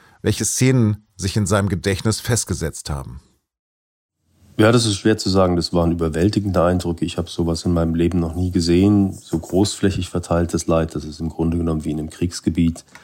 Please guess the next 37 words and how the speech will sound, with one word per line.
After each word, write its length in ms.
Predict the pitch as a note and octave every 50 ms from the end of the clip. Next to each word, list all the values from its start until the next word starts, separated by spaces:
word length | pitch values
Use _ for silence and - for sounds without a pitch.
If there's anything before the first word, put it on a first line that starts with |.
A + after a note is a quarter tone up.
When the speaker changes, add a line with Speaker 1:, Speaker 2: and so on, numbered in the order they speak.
| _ - - - - - _ _ _ -
Speaker 2:
Nur, 180 | - F#2+ F#2
dass 160 | F2 F2 E2+ -
nicht 160 | F2 D#2+ -
geschossen 440 | - - - F2+ F2+ - F2 D#2+ D2+
wird, 100 | D2 D#2
aber 140 | D2+ D2
die 100 | C#2+ D2
Zerstörungskraft 880 | - - D#2 D2 - - F2 E2+ E2 F2 E2 - - - - D#2 - -
eines 220 | E2 D#2+ D2+ C#2
Erdbebens, 540 | C#2+ D#2+ E2 D#2+ - - E2 D2+ D2+ D2+ -
die 160 | - - E2+
ist 100 | D#2+ -
so 140 | - - D#2+
von, 360 | D2+ - D2 C#2+ C#2+ D#2 D2
wie 100 | E2 D#2+
von 200 | D2 - - D#2
großflächigen 640 | - - D#2+ D#2+ D#2+ - - E2 D2+ D#2 D2+ D#2 D2+
Bombenangriffen. 800 | D#2 D#2 D#2+ E2+ E2+ D#2 C#2+ C#2+ D2 D2 D2 C#2+ - - - - _ _ -
Das 180 | - E2 - -
ist 100 | F2 -
ganz, 220 | - E2 F#2 F#2+
ganz 200 | - F2+ E2+ -
furchtbar. 460 | - - G2 G2+ G#2 G2+ - F2 E2+
Und 120 | E2+ E2 E2
wenn 80 | D#2+
man 120 | D#2+ E2 E2
dann 120 | E2 D2+
all 120 | C#2 D#2+
diese 180 | E2 F2 E2 E2
Menschen 340 | E2+ E2+ F2 F2 - - E2+
sieht, 200 | F2 F2 E2 -
die 60 | F2
völlig 300 | - - E2 D#2+ E2 -
hilflos 420 | - F2+ F2 - - F2 D#2+ -
davor 340 | - D#2+ D2+ - - E2 E2
stehen, 340 | E2+ - - F2+ E2 D#2+ D#2
dann, 280 | D2 D2 D2+ D2 D2